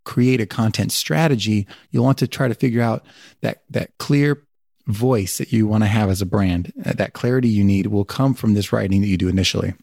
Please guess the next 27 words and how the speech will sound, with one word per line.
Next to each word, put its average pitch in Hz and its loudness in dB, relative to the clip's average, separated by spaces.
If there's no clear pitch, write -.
And 139 4
then 185 4
I 151 -4
say, 135 0
"Stop, - -4
take 139 -2
a 147 -4
break." 117 0
And 110 2
before 127 0
you 127 2
continue 135 0
to 120 0
work 117 -4
and 104 0
think 120 0
about, 123 0
"How 113 -2
do 110 0
I 107 0
create 104 -4
content?" 104 0
start 147 0
networking, 147 0
start - -4
connecting, 120 2
start - -4